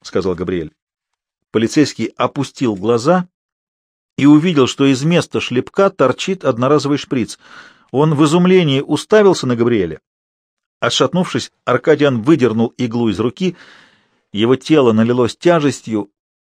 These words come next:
Натолкнувшись на стену, инспектор почувствовал, что его колени подгибаются. Подскочив к Аркадиону,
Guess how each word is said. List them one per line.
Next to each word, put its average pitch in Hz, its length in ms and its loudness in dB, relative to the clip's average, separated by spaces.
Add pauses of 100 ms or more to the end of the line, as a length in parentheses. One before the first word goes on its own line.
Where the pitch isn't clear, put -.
(120)
Натолкнувшись 143 720 -2
на 139 120 -4
стену, 156 300 0
инспектор 131 460 -2
почувствовал, 127 540 -4
что - 160 -6
его 127 160 0
колени 139 340 0
подгибаются. 123 840 -4 (520)
Подскочив 127 540 -4
к - 60 -6
Аркадиону, 92 640 -2